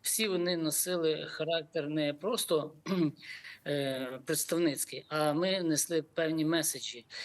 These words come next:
І основні меседжі, які ми хотіли донести до Є-, Європи, це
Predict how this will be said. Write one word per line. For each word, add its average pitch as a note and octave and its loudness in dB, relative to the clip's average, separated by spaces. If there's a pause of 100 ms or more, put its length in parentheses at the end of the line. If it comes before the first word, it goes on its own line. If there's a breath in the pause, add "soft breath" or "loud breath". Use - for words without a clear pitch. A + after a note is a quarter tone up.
(160 loud breath)
І D#3+ 2
основні F3+ 0
меседжі, F#3 0
які D#3+ -2
ми E3 0
хотіли D#3+ 0
донести D3+ -2
до C#3+ 0
Є-, D3 0
Європи, D#3 0
це D3 0